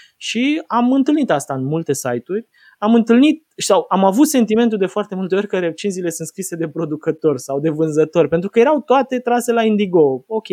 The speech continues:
poate că erau unele mai deștepte făcute și așa mai departe. Dacă stăm să ne gândim așa, uh, într-o lume fair, într-o lume corectă, n-ar trebui să existe recenzii de genul ăla, dar ar trebui să existe recenzii de la,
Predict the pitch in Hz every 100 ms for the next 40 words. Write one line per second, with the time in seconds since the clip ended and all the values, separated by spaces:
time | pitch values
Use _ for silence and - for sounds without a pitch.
0 | 135 123 190 202 196 185 202 202 190 170
1 | 165 147 143 170 - 143 143 143 131 127
2 | - 127 117 - 104 _ - - - -
3 | - - 156 185 339 339 302 226 202 226
4 | 180 143 185 151 123 139 _ 135 127 127
5 | 139 151 147 196 175 139 - 196 175 139
6 | 127 135 160 170 - 151 165 156 180 214
7 | 240 240 165 156 135 147 - 139 131 151
8 | 135 127 123 127 123 113 107 156 262 254
9 | 220 208 240 214 220 240 185 - 208 220
10 | 165 185 202 175 190